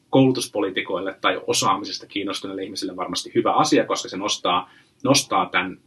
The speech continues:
politiikkasektorin niin kuin aiempaa, ää, merkityksellisemmäksi,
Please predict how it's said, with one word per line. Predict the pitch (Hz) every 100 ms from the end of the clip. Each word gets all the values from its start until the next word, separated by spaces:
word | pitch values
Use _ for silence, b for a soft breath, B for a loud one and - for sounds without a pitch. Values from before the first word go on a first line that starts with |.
| _
politiikkasektorin | 110 95 90 92 - - - 87 87
niin | 85 87 90
kuin | 90
aiempaa, | 98 95 90 85 85 - b b b -
ää, | 90 90
merkityksellisemmäksi, | 117 - - - - 90 90 92 90 90 - 92